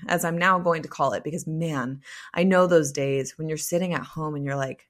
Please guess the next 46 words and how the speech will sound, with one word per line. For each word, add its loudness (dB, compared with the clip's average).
"I'm -4
just -6
so -8
lonely." -6
Like, -10
it's -10
such -2
a -2
horrible -2
feeling. -2
All 6
of 0
these -8
feelings -8
are 0
in -6
a -4
way. 0
But 4
if 2
this 2
doesn't 2
resonate 0
with -6
you, 0
that's -4
okay. -2
Not 2
everything 0
I -2
say -2
is -4
going -6
to, -2
but -2
I 2
will 6
say 4
if -4
you 0
kind 2
of 2
get, -2
like, -2
the 0
little, 0